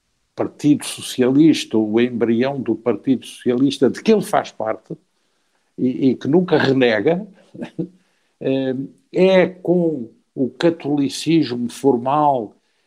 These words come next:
e tradicional, as polémicas dele com,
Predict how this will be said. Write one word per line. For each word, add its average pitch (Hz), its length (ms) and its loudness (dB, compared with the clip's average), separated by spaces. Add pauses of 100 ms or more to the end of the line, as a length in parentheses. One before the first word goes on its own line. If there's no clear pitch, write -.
(140)
e 127 480 -2
tradicional, 135 920 0
as - 240 -6 (120)
polémicas 117 800 -6
dele 123 440 -2
com, 110 520 -10